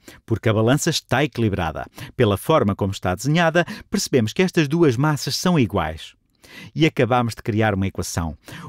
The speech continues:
Usamos o ponto de interrogação para representar a incógnita. Não sabemos qual é o valor desta massa mistério. Se lhe adicionarmos três quilogramas,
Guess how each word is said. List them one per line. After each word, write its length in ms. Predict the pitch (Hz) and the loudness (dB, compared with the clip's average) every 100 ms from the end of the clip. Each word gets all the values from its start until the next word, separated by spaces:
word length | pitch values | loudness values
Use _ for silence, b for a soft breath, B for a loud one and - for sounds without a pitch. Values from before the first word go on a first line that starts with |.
| 101 | -4
Usamos 500 | 117 98 113 90 85 | -2 2 2 0 -4
o 60 | |
ponto 300 | 98 147 117 | -2 0 0
de 60 | 101 | 0
interrogação 680 | 101 113 143 175 - 180 180 B B | -2 -4 -2 0 2 2 0 B B
para 180 | 214 208 | 2 2
representar 720 | - - 151 156 147 170 165 | 0 -2 0 0 0 0 0
a 80 | 147 | 0
incógnita. 840 | 170 131 - 101 87 98 - 80 - B 147 | 0 -2 0 0 0 -4 -4 -8 -10 B 0
Não 160 | 233 254 | 2 4
sabemos 400 | 214 196 208 - | 2 2 2 2
qual 240 | 196 180 | 2 4
é 60 | 202 | 4
o 80 | 160 | 4
valor 360 | 165 180 196 | 4 4 4
desta 320 | 160 156 - | 4 0 2
massa 400 | 131 151 160 - | 0 2 0 0
mistério. 580 | 110 98 - 90 80 78 - B B | 0 0 -2 -4 -4 -10 -14 B B
Se 200 | B 110 | B -4
lhe 100 | 101 | -2
adicionarmos 720 | 98 120 - 175 180 113 98 | -2 -2 0 2 2 2 -2
três 240 | - 101 - | -2 -4 -2
quilogramas, 640 | 156 180 190 226 214 220 | 0 2 4 4 4 2